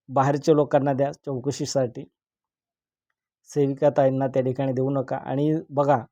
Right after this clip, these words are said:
ही इतर गोष्टी देत आहे राज्य सरकार, त्यांना काम देत आहे, हे काम करा, ते काम करा.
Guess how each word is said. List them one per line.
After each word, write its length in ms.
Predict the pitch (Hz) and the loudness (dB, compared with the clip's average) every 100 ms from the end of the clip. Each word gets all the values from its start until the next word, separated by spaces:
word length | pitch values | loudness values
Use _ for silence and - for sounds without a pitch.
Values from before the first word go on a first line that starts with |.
| _ _ _ _ - | _ _ _ _ -4
ही 80 | 156 | -2
इतर 220 | 156 165 | 4 4
गोष्टी 360 | 151 156 - 160 | 6 4 2 2
देत 200 | 151 156 | 4 6
आहे 100 | 151 | 6
राज्य 300 | 135 127 147 | 4 2 0
सरकार, 380 | - 131 147 123 | 2 2 2 4
त्यांना 340 | 139 131 139 - | 2 2 -2 -2
काम 240 | 147 143 | 0 2
देत 200 | 139 131 | 0 0
आहे, 120 | 127 127 _ _ _ _ _ 151 | -2 -6 _ _ _ _ _ -6
हे 80 | 143 | 2
काम 240 | 143 139 | 2 2
करा, 200 | 143 135 | 2 2
ते 180 | 131 139 | 2 -2
काम 240 | 127 135 127 | 0 -2 0
करा. 260 | 131 123 | -2 -2